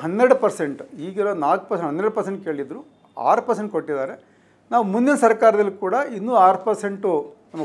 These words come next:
ಕೊಡಬೇಕು ಅನ್ನೋದನ್ನು ಹಕ್ಕೊತ್ತಾಯ ಮಂಡಿಸ್ತೇವೆ. ಇದು ನಾವು ಈ ಒಂದು ಆದೇಶ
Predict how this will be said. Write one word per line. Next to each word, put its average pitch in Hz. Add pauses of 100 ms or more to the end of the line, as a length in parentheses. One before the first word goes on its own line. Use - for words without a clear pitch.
(100)
ಕೊಡಬೇಕು 196
ಅನ್ನೋದನ್ನು 185 (200)
ಹಕ್ಕೊತ್ತಾಯ 175 (640)
ಮಂಡಿಸ್ತೇವೆ. 156 (2500)
ಇದು 220 (1200)
ನಾವು 190 (1080)
ಈ 208 (120)
ಒಂದು 202 (1000)
ಆದೇಶ 214